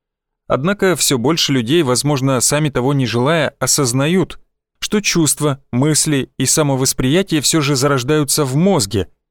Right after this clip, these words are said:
и в его извилинах нет духов или привидений. Мы преодолели разделение на душу и тело и вместо этого стали говорить о теле и мозге. Но и это разделение искусственное.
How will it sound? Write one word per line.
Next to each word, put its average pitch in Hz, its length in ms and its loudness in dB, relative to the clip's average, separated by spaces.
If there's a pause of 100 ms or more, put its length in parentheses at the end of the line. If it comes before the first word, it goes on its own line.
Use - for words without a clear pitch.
(140)
и 127 160 2
в 107 60 -4
его 147 340 2
извилинах 143 560 0
нет 147 280 -2
духов 156 440 -2
или 143 200 0
привидений. 135 720 -2 (920)
Мы 165 220 2
преодолели 151 720 2
разделение 135 640 0
на 123 160 0
душу 139 400 0
и 127 160 -2
тело 170 400 0 (440)
и 143 100 2
вместо 151 420 0
этого 175 280 0
стали 151 280 0
говорить 143 420 0
о 123 80 2
теле 175 520 -2
и 160 80 -2
мозге. 107 500 0 (800)
Но 160 180 2
и 160 120 2
это 170 320 2
разделение 123 600 0
искусственное. 95 760 -4